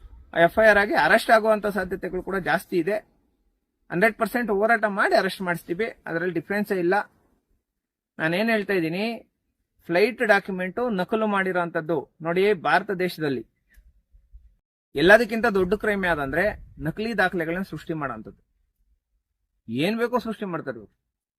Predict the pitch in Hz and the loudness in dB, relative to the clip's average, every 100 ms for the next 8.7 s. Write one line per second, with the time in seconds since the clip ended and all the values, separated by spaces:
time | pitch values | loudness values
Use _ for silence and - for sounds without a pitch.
0 | _ - 160 220 - 254 254 254 240 220 | _ -8 -4 -4 -4 0 0 0 -2 -4
1 | 226 202 170 165 233 240 240 233 240 240 | -2 0 0 -2 -4 0 2 2 2 -2
2 | 226 220 - 226 220 220 208 214 196 202 | -4 -8 -8 -4 -2 -2 -4 -6 -6 -8
3 | - - 190 208 330 - 180 170 143 117 | -10 -12 -10 -8 -8 -4 -6 -4 -8 -8
4 | 104 _ _ _ _ _ _ - 180 202 | -14 _ _ _ _ _ _ -10 -4 0
5 | 220 226 180 175 _ _ 180 214 214 254 | 6 6 6 0 _ _ -2 -2 4 4
6 | 233 233 226 220 214 202 196 196 220 214 | 6 4 4 4 -2 -4 -2 -4 0 0
7 | 196 202 190 160 143 180 226 208 190 175 | 0 0 0 0 0 0 -2 -4 -4 -4
8 | 156 127 120 139 185 226 _ | -4 -8 -10 -8 -6 -8 _